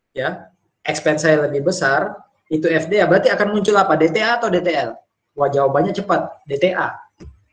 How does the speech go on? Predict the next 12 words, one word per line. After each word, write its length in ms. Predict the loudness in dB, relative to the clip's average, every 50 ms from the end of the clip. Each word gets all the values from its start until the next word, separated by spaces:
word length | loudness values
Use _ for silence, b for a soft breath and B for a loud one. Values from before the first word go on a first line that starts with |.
| _ _ _ _ _ _ _ -2
Berapa 400 | 0 2 4 4 4 2 2 4
D 160 | 6 6 6
T 80 | 4 4 2
A-nya? 240 | 2 0 -2 -2 0
D 160 | 0 0 0
T 80 | -2 -4
A-nya 240 | -4 -4 -4 -4
ya 80 | -2 -2
dikalikan 480 | -2 0 0 0 0 0 0 0 0 -2
dengan 320 | -2 -4 -4 -4 -4 -2
kerugian 480 | 0 2 2 2 2 0 -2 -4 -4 -6
saya. 320 | -6 -6 -6 -6 -8 -12